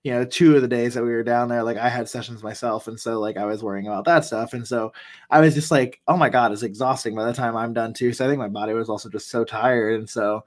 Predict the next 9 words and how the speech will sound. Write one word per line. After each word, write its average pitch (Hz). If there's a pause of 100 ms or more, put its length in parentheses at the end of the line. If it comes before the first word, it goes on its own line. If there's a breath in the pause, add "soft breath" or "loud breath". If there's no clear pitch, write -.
(400 soft breath)
um, 107 (180)
Monday 123
too, 107
I 101
just, 95
I 104
took -
Monday 113
off, 117